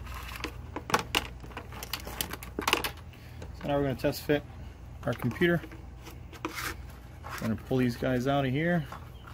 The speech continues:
out of the way. There you go. That's almost perfect, but I still wanna take out maybe,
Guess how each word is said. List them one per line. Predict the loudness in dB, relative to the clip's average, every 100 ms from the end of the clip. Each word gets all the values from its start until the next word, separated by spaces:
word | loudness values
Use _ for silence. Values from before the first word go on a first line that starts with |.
| -12 -2
out | 0
of |
the | 2
way. | 4 4 2 -4 -12 -12 -12 -12 -14 -12 -14 -12 -12 -12 -10 -10 -10 -8 -8 -8 -10 -10 -10 -10 -10 -10 -10 -10 -10 -8 -8 -10 -10 -10 -8 -6 -2 -2 -2 -8 -8 -8 -4
There | 0
you | 2
go. | 2 0 -2 -8 -8 -10 -8 -10 -10 -10 -4 -2 -2 -4 -8 -8 -8 -10 -10 -10 -8 -10 -10 -10 -10 -10 -10 -10 -10 -10 -10 -8 -8 -6 -10 -10 -6 4
That's | 8 10
almost | 8 6 6
perfect, | 8 8 4 2 -2 -16 -16 -16 -16 -16 -16 -16 -16 -18 -16 4
but | 8 8 8
I | -2
still | 4 6
wanna | 8 6
take | 4 6
out | 6 6
maybe, | 6 6 6 6 2